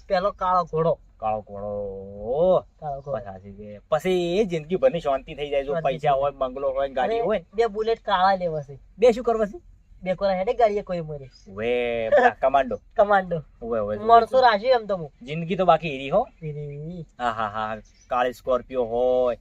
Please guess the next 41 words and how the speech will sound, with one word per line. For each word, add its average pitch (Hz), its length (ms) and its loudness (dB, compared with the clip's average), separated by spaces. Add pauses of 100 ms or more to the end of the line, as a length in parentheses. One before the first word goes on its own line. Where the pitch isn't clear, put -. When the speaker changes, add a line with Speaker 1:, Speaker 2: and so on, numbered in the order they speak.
(320)
Speaker 2:
બે 135 100 -2
કમાન્ડો 127 440 0
મોરી 120 260 -2
હોય, 127 180 0
બે 127 140 -6
ચેડી 120 300 -8
હોય. 131 380 -4 (520)
અને 127 160 -4
એ 190 600 4
આરામથી 135 400 2
આમ - 80 0
ભડાકે - 260 -14
Speaker 1:
તમે 160 140 -2
Speaker 2:
જેવું 156 120 2
Speaker 1:
આખવા 220 160 4
Speaker 2:
કરવાનું. 160 260 6
Speaker 1:
રહે 208 80 2
હો? 240 240 4 (340)
Speaker 2:
હા? 147 100 -6 (160)
Speaker 1:
ગાડી? 185 260 6 (200)
Speaker 2:
આખવા? 131 340 -4 (260)
Speaker 1:
મારવાળી 170 360 2
ગાડી? 175 200 2
Speaker 2:
એટલે - 500 -6
પણ 110 200 -2
હું 120 140 -6
ભરું 127 200 -2
છું 147 60 -8
ફોરમની 143 340 -2
સરપંચનું, 147 340 -4
જો 151 100 2
આખવા 123 220 0
છું. 123 100 -8
Speaker 1:
હવે 165 100 0
આશો 156 240 -2
નહીં. 214 180 -4
Speaker 2:
એટલે 156 240 -4
તમે - 200 2
Speaker 1:
હવે 208 120 4
Speaker 2:
ભરો 175 180 4
પછી. 156 420 0